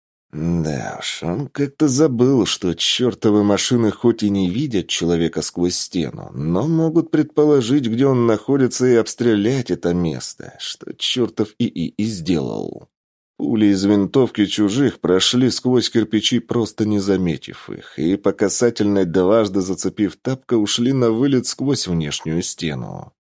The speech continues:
Не обращая внимания на две легкие раны и прорванную броню, Тапок прямо из положения лежа на четвереньках устремился в нужный угол,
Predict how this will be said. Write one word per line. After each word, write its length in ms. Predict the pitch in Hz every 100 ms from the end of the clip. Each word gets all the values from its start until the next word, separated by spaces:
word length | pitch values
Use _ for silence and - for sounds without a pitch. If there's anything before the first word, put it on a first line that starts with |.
| _ _ _ _
Не 180 | 78 85
обращая 640 | 87 95 110 - 175 165 117
внимания 580 | 98 92 101 127 113 92
на 140 | 92
две 220 | 87 117
легкие 600 | 101 104 101 - 85 82
раны 340 | 95 98 85 80
и 20 |
прорванную 640 | - 92 87 80 78 73
броню, 520 | 64 73 87 117 65 - _ -
Тапок 520 | - 117 - 95 -
прямо 380 | 117 139 127 107
из 100 | -
положения 640 | 110 107 104 120 104 98
лежа 340 | 92 120 120 104
на 140 | 95
четвереньках 840 | 90 85 87 107 117 76 69 -
устремился 720 | 120 - 139 143 156 131 135
в 80 | 123
нужный 400 | 135 120 120 120 -
угол, 480 | 104 69 55 50